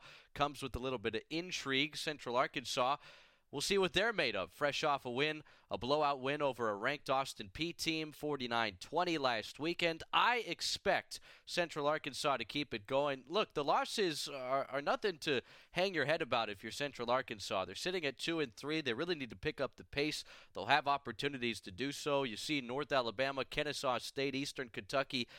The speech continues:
Stephen F. Austin, Jacksonville State, mostly at the very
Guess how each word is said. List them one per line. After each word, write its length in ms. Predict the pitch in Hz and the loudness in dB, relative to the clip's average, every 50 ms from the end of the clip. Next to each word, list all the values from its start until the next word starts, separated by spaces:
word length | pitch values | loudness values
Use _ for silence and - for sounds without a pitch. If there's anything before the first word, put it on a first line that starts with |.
| - - - | -20 -18 -12
Stephen 420 | - - - - 151 175 185 180 165 | -10 -10 -6 -2 -2 0 2 4 4
F. 180 | 156 147 - | 4 4 4
Austin, 440 | - 147 147 143 - - - 139 123 | 2 0 0 0 -2 -4 -8 -8 -2
Jacksonville 680 | 113 143 139 143 139 - - 139 120 107 123 120 117 | 2 2 2 2 2 -2 -8 -10 -6 -2 -2 -2 -2
State, 380 | 113 - - - 139 139 147 - - - - - - - | -2 -4 -2 2 2 2 2 0 -6 -16 -20 -20 -18 -10
mostly 720 | 135 151 180 233 269 - - - 233 220 208 196 196 - - | 0 4 4 6 4 4 -2 -2 0 2 2 2 0 -2 2
at 240 | - 156 160 - - | 2 2 2 0 -2
the 160 | 143 147 139 | -2 -2 -2
very 480 | 131 117 147 190 220 226 220 208 185 | 0 0 2 2 2 2 2 0 -2